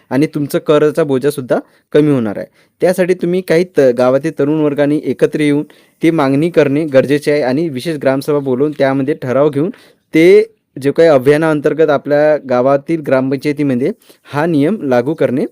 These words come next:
गरजेचे आहे. आता हे बघा, तुम्हाला स्क्रीनवर दिसत असेल, मी माझ्या गावातील काही तरुण वर्ग आणि इतर नागरिकांनी मिळून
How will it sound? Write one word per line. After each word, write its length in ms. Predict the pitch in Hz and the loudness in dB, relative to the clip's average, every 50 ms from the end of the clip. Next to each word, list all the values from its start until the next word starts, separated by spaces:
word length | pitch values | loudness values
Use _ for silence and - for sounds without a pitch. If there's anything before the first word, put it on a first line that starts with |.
| _ _ _ _ - 131 | _ _ _ _ -4 0
गरजेचे 420 | 143 143 131 113 123 120 110 - 110 | 2 2 2 2 -2 -4 -4 -4 -10
आहे. 100 | 98 95 | -10 -10
आता 300 | - _ _ _ - 156 | -16 _ _ _ -6 -4
हे 100 | 151 151 | -4 -2
बघा, 200 | 147 156 151 156 | -2 -4 -4 -4
तुम्हाला 280 | 151 143 143 147 151 | -6 -6 -6 -6 -6
स्क्रीनवर 480 | 147 - - _ 143 139 143 147 147 156 | -8 -10 -12 _ -6 -4 -4 -2 -2 -4
दिसत 300 | 143 127 117 - 151 135 | -4 -6 -8 -10 -8 -8
असेल, 260 | 143 131 - 143 147 143 _ _ _ _ _ _ | -8 -6 -6 -8 -8 -10 _ _ _ _ _ _
मी 380 | 120 127 139 156 170 190 202 214 _ _ _ _ _ _ | -6 -4 -4 -2 -4 -4 -8 -10 _ _ _ _ _ _
माझ्या 440 | - 120 117 120 120 123 123 147 165 | -14 -12 -8 -6 -6 -6 -4 -4 -4
गावातील 420 | 160 139 135 135 139 139 135 151 139 | -2 -2 -2 -2 -2 -2 -4 -8 -6
काही 160 | 135 147 143 - | -4 -6 -4 -4
तरुण 200 | - 123 131 139 | -6 -6 -6 -4
वर्ग 240 | 143 143 135 135 135 | -4 -4 -6 -4 -4
आणि 360 | 151 156 - 104 117 123 135 | -6 -6 -6 -6 -6 -8 -8
इतर 300 | 135 - 135 - - 156 | -8 -10 -12 -6 -6 -6
नागरिकांनी 560 | 143 139 123 120 127 135 151 143 143 139 143 143 | -4 -4 -6 -4 -4 -6 -6 -4 -4 -4 -4 -4
मिळून 320 | 139 139 143 147 135 107 | -4 -4 -4 -4 -6 -6